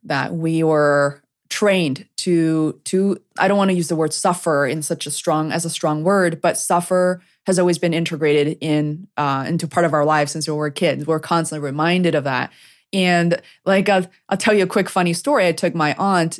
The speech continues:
to go get a massage, like, as a, as a gift for her birthday.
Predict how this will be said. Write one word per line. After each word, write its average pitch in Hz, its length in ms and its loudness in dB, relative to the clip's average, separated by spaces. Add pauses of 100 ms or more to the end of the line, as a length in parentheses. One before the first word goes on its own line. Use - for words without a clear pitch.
to 170 400 2
go 160 180 0
get 143 180 0
a - 20 -2
massage, - 580 -2
like, 135 220 -2
as 143 160 -6
a, 135 220 -4 (120)
as 151 140 -6
a 151 60 -10
gift 180 260 -2
for 151 120 -6
her 151 80 -4
birthday. 175 560 0